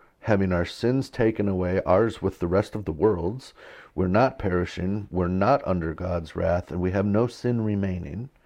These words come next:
So we've already heard John say that forgiveness is Jesus's deal, and that in his forgiveness there will be no sin remaining, no darkness, nothing that is stuck to you still or inside you in a negative way.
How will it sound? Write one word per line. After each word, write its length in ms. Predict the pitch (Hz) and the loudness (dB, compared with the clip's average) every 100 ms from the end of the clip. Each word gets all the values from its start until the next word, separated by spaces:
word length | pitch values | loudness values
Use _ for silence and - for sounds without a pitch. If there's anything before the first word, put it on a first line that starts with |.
| _ - - - - - | _ -20 -20 -20 -20 -8
So 140 | - | 2
we've 140 | 120 104 | 4 6
already 320 | 131 156 156 | 4 4 2
heard 260 | 123 131 98 | 2 0 2
John 280 | 107 107 | 2 2
say 200 | 98 104 | 2 4
that 220 | 104 98 - | 4 2 0
forgiveness 560 | 90 92 113 117 - | 0 2 2 0 -2
is 140 | 85 78 | -6 -6
Jesus's 640 | - 120 139 135 131 110 | 0 0 0 -2 -4 -4
deal, 480 | 90 104 110 110 - - - - - | 0 2 4 2 -2 -12 -20 -14 -4
and 200 | 90 95 | 0 4
that 280 | 90 - _ - | 2 0 _ -2
in 280 | 120 143 | 0 2
his 280 | 139 135 117 | 0 0 -2
forgiveness 760 | - 101 92 135 95 85 92 - | -2 -2 2 2 2 -4 -6 -4
there 200 | 95 101 | 0 2
will 140 | 98 | 2
be 160 | 90 101 | 2 2
no 200 | 92 120 | 2 -2
sin 320 | - 101 98 | -2 -2 -2
remaining, 520 | 101 104 113 76 - - - | -2 -2 -4 -6 -14 -18 -8
no 160 | 90 104 | -4 -2
darkness, 540 | 95 - - - - - - - - - | -2 -6 -12 -20 -20 -20 -20 -18 -18 0
nothing 360 | 104 117 123 120 | 2 4 2 2
that 140 | 107 | 4
is 140 | 107 - | 2 0
stuck 460 | - - 110 - | -4 0 0 -2
to 120 | - | -6
you 200 | 85 82 | -2 -2
still 420 | 78 - 82 82 80 | -4 -6 -2 2 2
or 120 | 82 | 2
inside 640 | 90 90 85 87 85 80 | 0 -2 -2 -2 0 -2
you 220 | 78 80 82 | -4 -4 -4
in 100 | 82 | -4
a 60 | |
negative 420 | 82 85 82 80 | -4 -4 -4 -2
way. 300 | 98 95 - | 2 2 0